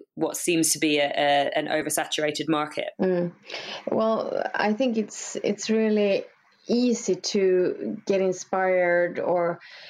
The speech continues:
Speaker 2: influenced by all, uh, the social media and all the things coming up around you. Uh, but the basic thing is to stay true to what is your core value,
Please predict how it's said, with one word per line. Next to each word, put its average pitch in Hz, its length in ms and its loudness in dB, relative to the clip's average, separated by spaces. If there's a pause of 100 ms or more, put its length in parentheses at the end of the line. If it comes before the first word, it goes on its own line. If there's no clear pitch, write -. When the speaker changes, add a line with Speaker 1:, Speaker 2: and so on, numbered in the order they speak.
(360)
Speaker 2:
influenced 185 760 0
by 175 220 0
all, 175 520 2
uh, 151 160 2
the 165 100 0
social 185 380 0
media 180 380 2
and 170 220 0
all 170 140 2
the 175 100 -2
things 175 240 -2
coming 175 320 0
up 170 200 -4
around 170 420 0
you. 160 160 2
Uh, 165 440 0 (880)
but 196 160 0
the 208 80 -2
basic 208 460 0
thing 185 260 2
is 175 260 -2
to 165 580 2 (260)
stay 208 280 0
true 202 320 0
to 180 300 0 (200)
what 202 220 0
is 196 160 -2
your 190 240 2
core 170 320 0
value, - 560 0